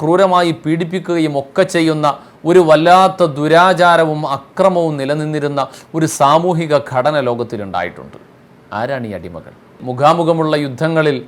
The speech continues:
തടവുകാരാക്കി പിടിക്കപ്പെടുന്നവരെ അക്രമികൾ, ശത്രു സമൂഹം അവരെ തടവിലാക്കി കൊണ്ടുപോയി കഴിഞ്ഞാൽ അവരെ പിന്നെ അടിമകളായി പ്രഖ്യാപിക്കും. അവർക്ക് മാനുഷിക പരിഗണനകളും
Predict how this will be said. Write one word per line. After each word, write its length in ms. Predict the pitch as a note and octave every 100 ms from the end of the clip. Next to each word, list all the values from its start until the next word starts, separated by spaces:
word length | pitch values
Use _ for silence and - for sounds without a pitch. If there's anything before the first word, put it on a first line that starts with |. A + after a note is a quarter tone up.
| - - _ -
തടവുകാരാക്കി 720 | C#3+ E3 F#3+ F3 D#3+ D3+ D3 B2+
പിടിക്കപ്പെടുന്നവരെ 880 | C#3 B2+ D3 C3 C#3+ C3 A#2+ A2+ F#2 - _ - _ _ _ _ _ B2+
അക്രമികൾ, 440 | B2+ F3 E3+ D#3 C#3+ B2+
ശത്രു 280 | D3+ - F#3+ -
സമൂഹം 340 | E3 D#3 C#3+ B2+ - - -
അവരെ 200 | A#2 D3+ D3+
തടവിലാക്കി 500 | C3+ D3+ D#3 D3 D3 C3
കൊണ്ടുപോയി 380 | C3+ D3+ C#3 C3 C3
കഴിഞ്ഞാൽ 420 | B2+ B2+ B2 A#2 G#2 - _ _ -
അവരെ 200 | A#2+ C3 B2+
പിന്നെ 200 | A#2 A#2 A#2
അടിമകളായി 580 | A#2 D#3 E3 C3+ B2 A2+ -
പ്രഖ്യാപിക്കും. 500 | G2 G2+ F#2+ - - - - - -
അവർക്ക് 340 | - E3+ F3+ F#3 E3+
മാനുഷിക 440 | E3+ G3 F#3+ F#3 F3 E3
പരിഗണനകളും 680 | D#3+ F3+ F3+ F3 E3+ E3